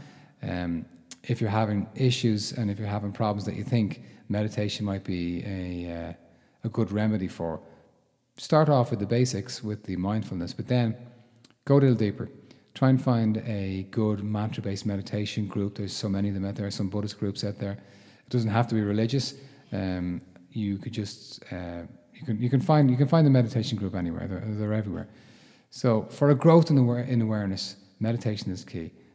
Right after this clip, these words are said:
Things will arise in the mind, but you'll find that they don't have the same effect anymore. You know, they don't have that same hold, and you, you will be able to take that beat. Uh, it's like, uh, the analogy of the ocean.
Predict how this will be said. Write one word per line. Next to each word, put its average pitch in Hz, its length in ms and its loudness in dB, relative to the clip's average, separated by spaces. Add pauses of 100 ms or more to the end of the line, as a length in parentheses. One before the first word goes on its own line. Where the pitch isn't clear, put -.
(400)
Things 170 360 8
will 156 120 8
arise 127 420 6
in 113 80 4
the 104 60 2
mind, 98 380 -2 (840)
but 131 240 -2
you'll 135 200 4
find 156 280 2
that 127 100 2
they 143 140 2
don't 156 260 4
have 139 160 0
the 143 80 -6
same 135 320 2
effect - 600 -4
anymore. 101 520 -2 (600)
You 110 100 -4
know, 110 220 -2
they 117 140 0
don't 123 280 4
have 123 180 0
that 120 180 0
same 117 260 2
hold, 120 420 2
and 104 120 0
you, 107 260 -4 (260)
you 110 140 4
will 147 160 10
be 127 160 6
able 113 120 -2
to 113 60 -2
take 117 260 -2
that 101 260 -6
beat. 85 240 -6 (600)
Uh, 104 220 -2
it's 123 180 -4
like, 156 240 6
uh, 120 300 0 (100)
the 123 140 6
analogy 120 380 4
of 107 160 -2
the 110 100 -2
ocean. 117 380 -2